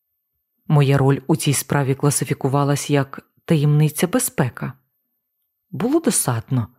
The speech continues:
але в мене не було іншого виходу, як дзвонити Глену чи Роберту. Слухавку взяв Глен, і я розповів, що сталося. «Залишайтеся на місці», — сказав він.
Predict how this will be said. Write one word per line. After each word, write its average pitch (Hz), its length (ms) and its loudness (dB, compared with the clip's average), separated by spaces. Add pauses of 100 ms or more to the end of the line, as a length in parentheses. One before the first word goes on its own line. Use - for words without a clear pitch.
(300)
але 135 260 0
в 113 100 -6
мене 135 300 4
не 254 100 6
було 240 460 0
іншого 127 460 0
виходу, 120 760 -4
як 135 280 0
дзвонити 120 840 -2
Глену 127 600 0
чи - 180 -2
Роберту. 117 540 -4 (1400)
Слухавку - 800 -2
взяв 151 500 -2
Глен, 113 420 0 (400)
і 190 80 0
я 330 160 2
розповів, 151 500 0
що - 180 -4
сталося. 110 540 -6 (1300)
«Залишайтеся 165 640 2
на 330 100 0
місці», — 135 480 -2 (420)
сказав 117 460 -2
він. 113 300 -4